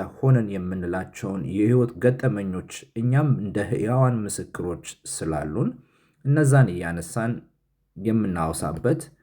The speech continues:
ክብር ለሚገባውም ለእግዚአብሔር ክብርን የምንሰጥበት ሳምንታቶችና ቀናቶች ይሆኑልናል ከፊታችን። ይህንን ሳምንት እንደ መሪ ዋና ሐሳብ አድርገን የምንመለከተው የዚህን የተስፋ ቃል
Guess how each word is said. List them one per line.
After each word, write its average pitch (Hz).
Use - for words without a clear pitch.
ክብር 151
ለሚገባውም 92
ለእግዚአብሔር 90
ክብርን 120
የምንሰጥበት 82
ሳምንታቶችና 82
ቀናቶች 85
ይሆኑልናል 87
ከፊታችን። -
ይህንን 95
ሳምንት 101
እንደ 98
መሪ 110
ዋና 135
ሐሳብ 95
አድርገን 85
የምንመለከተው 85
የዚህን 135
የተስፋ 135
ቃል 117